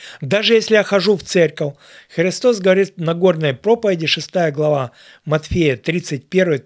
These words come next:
тридцать второй стих, «я забочусь и говорю, что мне есть, что мне пить, во что одеться».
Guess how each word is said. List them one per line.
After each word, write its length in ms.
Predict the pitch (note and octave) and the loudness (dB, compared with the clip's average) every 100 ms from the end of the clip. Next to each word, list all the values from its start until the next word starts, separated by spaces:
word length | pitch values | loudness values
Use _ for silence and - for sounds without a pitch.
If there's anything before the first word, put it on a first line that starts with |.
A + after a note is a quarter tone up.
| _ | _
тридцать 420 | - D#3 D#3+ - C3+ | -6 -4 -4 -10 -10
второй 280 | D3 D3 C#3 | -8 -6 -8
стих, 320 | - A2+ - - - - | -10 -16 -16 -20 -20 -10
«я 320 | C3 E3 A#3 | -2 0 0
забочусь 680 | A3+ A#3 G#3+ D#4 - A#3 - | 2 2 2 0 0 -2 -2
и 60 | |
говорю, 480 | F#3 F3 D#3+ C#3+ C3 | -2 0 2 2 0
что 280 | - - C4 | -6 -2 -2
мне 220 | A#3 E3 | -2 -6
есть, 500 | A#2+ A#2 C#3+ D3 - _ _ | -6 -6 -8 -8 -16 _ _
что 320 | - - C4+ B3+ | -12 -4 0 2
мне 220 | G3+ D3+ | 0 -4
пить, 360 | - G3 F#3+ _ _ _ | -6 -10 -10 _ _ _
во 140 | D#3+ | -2
что 220 | - B3 | -2 2
одеться». 580 | A3+ C#3 C3+ G3+ - F3 | 2 2 0 -2 -4 -16